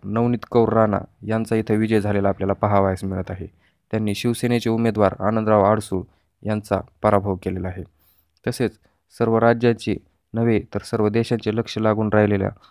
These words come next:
बीड मतदारसंघाचा निकाल इथे अनपेक्षित लागलेला आहे. इथं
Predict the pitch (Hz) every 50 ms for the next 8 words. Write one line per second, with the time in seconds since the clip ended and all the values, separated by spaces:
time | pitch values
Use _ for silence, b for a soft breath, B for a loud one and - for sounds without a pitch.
0 | b b _ _ - 113 117 117 120 117 117 113 107 104 117 107 104 - 117 110
1 | 110 104 104 104 - 104 107 104 - - 101 90 - - b b b b b b
2 | b b _ _ _ _ _ _ - 107 - 117 107 - 110 107 - 113 113 113
3 | - 117 107 - - 101 - 107 101 98 98 95 95 92 85 - _ _ _ _
4 | _ _ _ _ - - - 120 98